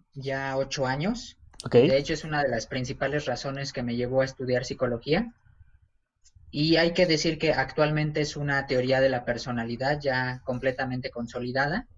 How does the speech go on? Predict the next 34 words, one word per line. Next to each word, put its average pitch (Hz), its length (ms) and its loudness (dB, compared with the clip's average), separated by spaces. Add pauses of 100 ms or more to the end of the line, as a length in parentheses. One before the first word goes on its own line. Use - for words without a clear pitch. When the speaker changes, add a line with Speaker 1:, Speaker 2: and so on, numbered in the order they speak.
(120)
Speaker 2:
Ok. 131 160 4 (680)
Speaker 1:
Pero 202 600 8
yo 208 220 4
creo 202 280 4
que 202 120 0
por 139 180 2
el 127 180 0
nombre, 156 800 -2 (240)
o 127 160 -6
por 120 140 0
el 117 120 -4
símbolo, 139 920 2 (380)
o 131 160 2
porque 135 280 2
algunas 151 360 0
personas 139 580 -4
lo 123 80 -4
asocian 139 600 -4
con 120 220 -4
el 113 120 -6
zodiaco, 135 640 -2
piensan 127 440 -4
que 123 120 -4
se 120 140 -4
trata 123 380 0
de 123 100 -2
una 123 200 -2
cuestión 120 460 -4
como 117 280 0
esotérica 120 680 -2
o 117 80 -2
misteriosa 120 680 -2
o 117 60 -2
mágica. 135 600 -2